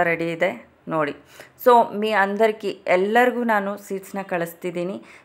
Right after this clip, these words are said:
So, ಅನ್‌ಬಾಕ್ಸಿಂಗ್ ವಿಡಿಯೋ ಮಾಡಿ ಕಳ್ಸೋದಂತೂ ಪ್ಲೀಸ್ ಯಾರೂ ಮಡಿಬೇಡಿ.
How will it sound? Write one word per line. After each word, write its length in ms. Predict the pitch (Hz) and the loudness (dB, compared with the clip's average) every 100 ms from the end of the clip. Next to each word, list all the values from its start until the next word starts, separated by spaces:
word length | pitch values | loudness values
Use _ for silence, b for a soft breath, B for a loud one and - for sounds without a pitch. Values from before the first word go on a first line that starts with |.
| - | -2
So, 100 | 190 175 | 0 2
ಅನ್‌ಬಾಕ್ಸಿಂಗ್ 680 | 180 185 208 214 233 226 | -2 2 2 0 -6 -6
ವಿಡಿಯೋ 280 | 202 202 202 | -4 -2 -2
ಮಾಡಿ 260 | 202 185 190 | 0 0 0
ಕಳ್ಸೋದಂತೂ 720 | 196 190 185 190 185 190 185 | -2 -2 -2 -4 -4 -4 -8
ಪ್ಲೀಸ್ 400 | 175 180 185 - | -8 -10 -10 -4
ಯಾರೂ 240 | 180 170 180 | 0 0 0
ಮಡಿಬೇಡಿ. 680 | 180 165 165 170 165 208 | -4 -4 -2 -4 -4 -8